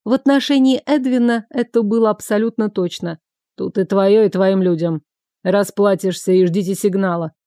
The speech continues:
Думаю, через пять-шесть дней мы начнём». Эдвин оскалился в хищной улыбке.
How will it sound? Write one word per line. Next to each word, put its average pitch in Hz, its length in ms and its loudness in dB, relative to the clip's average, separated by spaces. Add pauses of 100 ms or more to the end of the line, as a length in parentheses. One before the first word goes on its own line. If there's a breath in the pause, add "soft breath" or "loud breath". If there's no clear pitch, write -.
(140)
Думаю, 214 340 4
через 208 440 0 (140)
пять-шесть 196 600 2
дней 208 300 2
мы 190 180 0
начнём». 190 580 -2 (420)
Эдвин 226 440 0 (100)
оскалился 208 800 -2
в - 40 -18
хищной 220 380 -2
улыбке. 196 540 -2